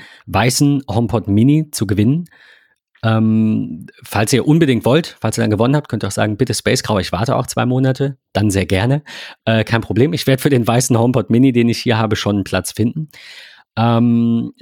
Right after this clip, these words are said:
was ihr dazu tun müsst, ist eigentlich relativ einfach. Ähm, schickt uns eine E-Mail, und zwar an die Adresse podcast at phase drei punkt de und schreibt uns, warum ihr den HomePod haben wollt.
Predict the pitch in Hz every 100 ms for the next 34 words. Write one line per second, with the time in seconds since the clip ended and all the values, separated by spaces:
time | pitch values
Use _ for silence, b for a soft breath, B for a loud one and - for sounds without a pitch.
0 | 104 - _ 107 156 170 170 156 - 208
1 | 147 110 127 - - 151 135 117 143 160
2 | - 131 - 135 160 - 123 - - _
3 | 113 113 113 107 - _ - - - 143
4 | - 120 120 160 165 98 95 170 196 120
5 | - 107 113 110 101 107 - 101 - 160
6 | - - 135 135 - - - - - _
7 | - 107 113 120 98 - 135 - 120 110
8 | - 95 101 120 190 b b b b b
9 | b b - 135 139 139 - _ _ -
10 | 127 139 147 131 117 113 160 127 110 127
11 | 120 95 131 110 - -